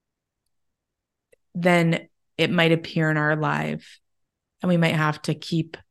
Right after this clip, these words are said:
doing more work around it and more work around it. So I get that.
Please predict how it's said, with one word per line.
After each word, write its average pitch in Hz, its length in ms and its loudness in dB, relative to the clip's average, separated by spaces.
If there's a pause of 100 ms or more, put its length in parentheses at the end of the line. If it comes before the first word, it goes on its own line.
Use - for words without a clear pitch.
(260)
doing 165 260 2
more 151 240 2
work 151 320 -4
around 151 360 -4
it 151 180 -8
and 165 140 0
more 147 260 0
work 139 240 -8
around - 300 -10
it. - 140 -16
So - 260 -6
I 180 140 0
get - 340 -6
that. - 200 -6